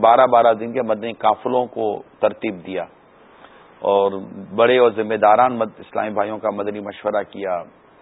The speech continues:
کہ یار ہم ایک کام کرتے ہیں کہ ہم آج، یہ مدنی مشورہ میں نے منگل کو کیا، یوں سمجھیے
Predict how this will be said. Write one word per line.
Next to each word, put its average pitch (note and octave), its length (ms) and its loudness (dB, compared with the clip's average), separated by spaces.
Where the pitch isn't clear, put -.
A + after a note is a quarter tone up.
کہ G2 100 -4
یار G2 160 -2
ہم G2+ 100 -6
ایک G#2+ 200 -8
کام G#2+ 220 0
کرتے G#2+ 360 -6
ہیں G#2+ 80 -10
کہ G#2 100 -8
ہم G2 180 -6
آج، G#2 140 -2
یہ B2 160 -2
مدنی C3+ 280 -2
مشورہ C#3+ 380 -2
میں C3+ 160 -4
نے C#3+ 160 -6
منگل C#3 380 0
کو G#2 140 -6
کیا، F#2 200 -10
یوں F#2+ 260 -10
سمجھیے F2 300 -16